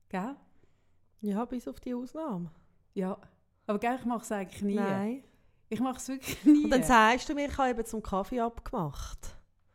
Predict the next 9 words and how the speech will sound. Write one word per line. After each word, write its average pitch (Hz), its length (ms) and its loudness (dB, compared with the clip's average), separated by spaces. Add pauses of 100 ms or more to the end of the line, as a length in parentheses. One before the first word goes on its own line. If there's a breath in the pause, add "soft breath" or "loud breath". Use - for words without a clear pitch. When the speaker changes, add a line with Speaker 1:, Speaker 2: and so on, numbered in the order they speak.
(240)
Speaker 2:
Da 214 80 2
habe 233 100 2
ich 220 80 -4
gewusst, 220 400 -4
es 226 60 -8
muss 214 140 -4
jemand 165 280 -6
Besonderes 202 600 -6
sein. 135 180 -10